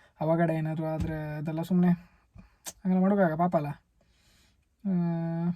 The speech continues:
ಮತ್ತೆಂತ ನೋಡಿ ಹೇಳ್ರೆ, ಇನ್ನೂ ಒಂದ್ ಎರಡು ಐಟಮ್ ಬಪ್ಪಕ್ಕಿತ್ತು, ಬ್ಯಾಕ್ ರಿಫ್ಲೆಕ್ಟರ್ಸು ಮತ್ತೆ ಗೇರ್ ನಾಬ್ಸು ಅದೆಲ್ಲ ಬಪ್ಪಕ್ಕಿತ್ತು.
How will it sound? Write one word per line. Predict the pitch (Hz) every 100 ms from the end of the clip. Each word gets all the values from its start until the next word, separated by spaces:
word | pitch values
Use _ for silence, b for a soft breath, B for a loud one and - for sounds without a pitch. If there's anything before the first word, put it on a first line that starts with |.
| -
ಮತ್ತೆಂತ | 175 180 190 190
ನೋಡಿ | 180
ಹೇಳ್ರೆ, | 175 175
ಇನ್ನೂ | 185 196 214
ಒಂದ್ | 196
ಎರಡು | 180 170
ಐಟಮ್ | 170 170
ಬಪ್ಪಕ್ಕಿತ್ತು, | 165 160 170 175 175 _ 175
ಬ್ಯಾಕ್ | 160 170 - 175 165
ರಿಫ್ಲೆಕ್ಟರ್ಸು | 170 170 170 165 - 170 170
ಮತ್ತೆ | 165 170 165 165 165 165 -
ಗೇರ್ | 156 160 180
ನಾಬ್ಸು | 165 165 175 - 165
ಅದೆಲ್ಲ | 160 160
ಬಪ್ಪಕ್ಕಿತ್ತು. | 156 175 175 170